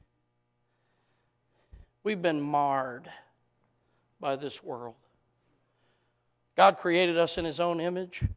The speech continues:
yet man sinned, got away from God, and sin brings consequences. Listen, if you're here this morning, you're unsaved. You know why there's something that separates between you?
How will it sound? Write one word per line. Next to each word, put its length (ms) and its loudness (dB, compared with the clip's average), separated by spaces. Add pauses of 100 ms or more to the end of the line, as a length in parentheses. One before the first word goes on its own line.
(800)
yet 200 0
man 300 0
sinned, 540 -4 (640)
got 140 2
away 200 0
from 240 -12
God, 420 -4 (720)
and 140 -10
sin 420 -6
brings 320 -6
consequences. 1040 -8 (500)
Listen, 240 -4
if 80 -14
you're 100 -2
here 140 2
this 240 -8
morning, 300 0
you're 140 -2
unsaved. 680 -10 (1400)
You 60 -2
know 160 2
why 480 4 (1700)
there's 400 -4 (580)
something 460 0
that 120 -10
separates 600 -2
between 320 -8
you? 260 -6